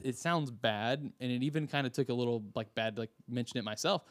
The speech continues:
but, like, no longer getting paid to do this, m-, like, remakes it go, "Oh, no, this is me choosing to do this. Like, I,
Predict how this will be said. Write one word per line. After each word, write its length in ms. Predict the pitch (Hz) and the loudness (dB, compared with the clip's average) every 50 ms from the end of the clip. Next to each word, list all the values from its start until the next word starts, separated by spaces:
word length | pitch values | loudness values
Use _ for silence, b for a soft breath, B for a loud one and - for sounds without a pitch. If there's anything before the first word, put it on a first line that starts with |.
| b b b b b | b b b b b
but, 100 | 135 135 | 0 2
like, 260 | 131 127 120 - - 127 | 4 2 0 0 -2 -4
no 260 | 127 131 131 135 147 | 0 2 4 4 6
longer 360 | 151 143 135 135 139 131 131 | 6 6 4 4 4 2 0
getting 220 | 127 127 123 117 | 0 0 0 -2
paid 360 | 110 - - 117 123 127 127 - | -4 -4 -4 -2 -2 -2 -2 -4
to 100 | 143 139 | -4 -2
do 180 | 151 160 170 175 | -2 -2 0 0
this, 280 | 180 180 170 - - - - | -2 -2 -4 -6 -8 -10 -10
m-, 200 | 120 117 113 - - - | -8 -8 -8 -8 -4 0
like, 180 | 131 131 120 - | 0 0 0 0
remakes 680 | 117 117 117 117 123 127 131 127 123 120 120 113 - | -4 -6 -4 -2 0 2 4 4 4 4 2 0 -2
it 120 | 127 110 117 | -4 -4 -2
go, 300 | 120 117 113 107 104 - - _ _ _ _ - | -2 0 0 0 -2 -4 -8 _ _ _ _ 0
"Oh, 80 | 147 151 | 2 4
no, 160 | 151 131 117 | 4 4 2
this 280 | 120 123 135 175 - 226 | 2 0 -2 -2 0 0
is 120 | 214 170 | -2 -2
me 160 | 165 165 151 120 - | -2 -2 -4 -4 -8
choosing 500 | - - - 170 170 170 147 131 120 110 | -12 -10 -6 -4 -4 -2 -2 -2 -4 -4
to 80 | - 117 | -4 -6
do 100 | 110 104 | -6 -6
this. 140 | - - - | -6 -8 -10
Like, 100 | 113 98 | -8 -4
I, 120 | - 143 | -2 -2